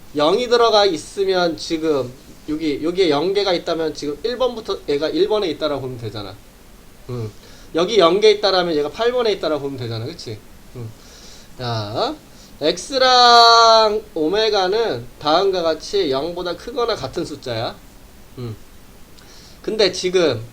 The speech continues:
Y랑 Z는 지금 여기에 영 개가 되면 되겠니? 여기에 빵개라고 해봐. 여기에 빵개. 그럼 요놈과 요놈 사이에 빈자리가 없다. 그 소리는 얘랑 얘랑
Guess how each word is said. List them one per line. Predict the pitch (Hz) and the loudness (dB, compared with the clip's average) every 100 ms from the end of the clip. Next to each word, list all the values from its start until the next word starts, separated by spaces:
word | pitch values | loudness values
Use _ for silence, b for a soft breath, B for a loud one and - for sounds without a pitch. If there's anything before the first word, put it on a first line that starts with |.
| - - | -18 -6
Y랑 | 131 156 196 214 208 196 196 190 180 165 | 0 2 4 4 4 4 4 2 0 -4
Z는 | 135 127 - 165 202 123 107 - - - B B B - | -8 -8 -6 -4 -4 -6 -10 -18 -20 -20 B B B -16
지금 | - 151 | -2 0
여기에 | 165 208 175 | 2 4 4
영 | 147 175 | 4 2
개가 | 208 196 185 | 2 2 0
되면 | 170 175 | -2 -4
되겠니? | 143 135 151 202 - - - - - - - - - - - - - - 143 | -6 -6 -6 -10 -14 -20 -20 -20 -20 -20 -20 -20 -20 -20 -20 -20 -20 -14 -6
여기에 | 147 180 202 185 180 180 | -4 0 2 2 0 0
빵개라고 | 208 220 247 247 208 175 | 0 0 0 0 2 0
해봐. | 127 117 | -2 -4
여기에 | 123 123 | -4 -4
빵개. | 185 185 180 139 110 - - - - - - - | -4 -4 -6 -6 -10 -14 -20 -20 -20 -20 -16 -8
그럼 | 170 | -4
요놈과 | 170 220 233 220 208 196 | 0 0 0 2 4 4
요놈 | 160 175 175 | 2 -2 -4
사이에 | 208 208 208 196 175 - | -2 0 2 2 0 -4
빈자리가 | 156 156 165 156 147 147 - | -4 -2 -2 -2 -2 -4 -6
없다. | 131 120 - 117 113 - - - - - - - - | -8 -8 -8 -10 -10 -20 -20 -20 -20 -20 -20 -20 -14
그 | - | -6
소리는 | 175 190 180 143 | 0 2 2 2
얘랑 | 160 185 180 | 2 2 2
얘랑 | 156 156 226 | 0 -2 -2